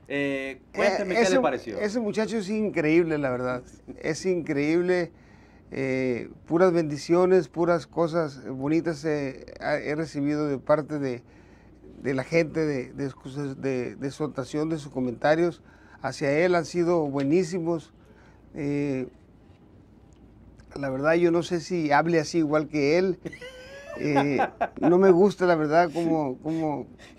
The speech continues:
Speaker 2: cómo habla, pero, y le digo, "¿A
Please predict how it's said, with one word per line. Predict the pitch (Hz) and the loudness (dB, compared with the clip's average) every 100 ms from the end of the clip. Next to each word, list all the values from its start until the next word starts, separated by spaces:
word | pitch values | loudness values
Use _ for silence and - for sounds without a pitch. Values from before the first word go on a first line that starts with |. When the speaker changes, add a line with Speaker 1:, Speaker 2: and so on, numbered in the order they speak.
| - - _ _ - - - - - | -20 -20 _ _ -20 -20 -20 -20 -20
Speaker 2:
cómo | - 160 165 165 156 | -4 -2 2 8 10
habla, | 175 196 190 | 10 8 6
pero, | 160 156 135 - - - - | 4 0 -2 -8 -18 -4 4
y | 285 | 6
le | 269 277 | 4 2
digo, | 330 | 6
"¿A | - | 6